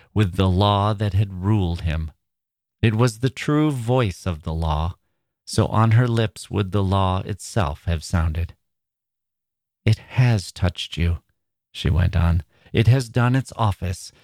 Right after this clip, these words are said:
It has made you all its own." "So utterly without my knowing it?"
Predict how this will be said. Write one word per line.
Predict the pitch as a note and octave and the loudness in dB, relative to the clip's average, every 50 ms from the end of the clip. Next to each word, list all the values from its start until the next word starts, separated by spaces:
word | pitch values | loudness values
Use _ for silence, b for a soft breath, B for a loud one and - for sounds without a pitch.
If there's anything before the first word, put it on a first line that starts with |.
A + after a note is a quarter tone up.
| b b b | b b b
It | - B2 | 0 2
has | A2+ C3+ C#3 B2 A2+ | 4 2 2 2 0
made | C3+ C3+ C#3 D3+ D#3 D#3 C3 B2+ | 0 2 2 2 0 -2 -4 -4
you | C3 C#3 D3 D3 D3 C#3 - - | -2 0 0 0 0 -2 -2 -2
all | A2+ A2+ A2+ A2+ A2+ A#2 - - | 0 0 0 0 0 -2 -2 -4
its | B2+ A#2+ - - - - | -6 -6 -6 -10 -8 -2
own." | A2 G#2 F#2+ F2+ F2 F2 F2 F2 - _ _ _ _ _ _ _ _ _ _ _ _ _ _ _ _ _ _ _ _ _ _ _ _ _ _ _ _ _ _ _ _ _ _ _ _ | 0 0 0 0 -2 -2 -6 -8 -10 _ _ _ _ _ _ _ _ _ _ _ _ _ _ _ _ _ _ _ _ _ _ _ _ _ _ _ _ _ _ _ _ _ _ _ _
"So | - - - - - G2+ A2+ A2+ G#2+ G#2 G2 - _ _ _ - | -18 -12 -6 0 0 2 2 2 0 -2 -4 -8 _ _ _ -6
utterly | - A#2 B2 A#2 B2 B2 B2 B2+ C3 C3 B2+ C3 | -2 0 2 2 2 2 2 2 2 2 0 0
without | B2 A2+ G#2+ A2 A2 A#2+ G2 | 0 2 2 2 2 0 0
my | B2 A2+ A2+ A#2 A#2+ | 0 0 2 2 2
knowing | A#2+ A2+ G#2 G2+ G2+ A2 B2 C3+ C#3 D3 | 2 0 0 0 0 0 0 0 0 -2
it?" | D3+ D3 - - - | -4 -4 -6 -12 -20